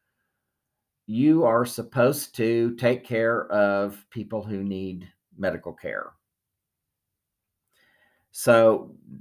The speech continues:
now, um, this, this bill down in Florida gives,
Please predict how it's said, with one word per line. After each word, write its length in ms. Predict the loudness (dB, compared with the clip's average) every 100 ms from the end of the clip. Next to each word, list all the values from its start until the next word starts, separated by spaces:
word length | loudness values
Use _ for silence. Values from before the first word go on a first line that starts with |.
| -20 _ _
now, 720 | -2 0 4 4 4 0 -4 _ _ -8
um, 680 | -2 0 0 -2 -4 -8 -12 -8
this, 420 | -2 -2 -2 -10
this 280 | -8 -8 -8
bill 300 | -2 0 0
down 260 | -2 -4
in 100 | -8
Florida 520 | -6 -2 0 2 -2 -4
gives, 540 | -4 -2 -2 -4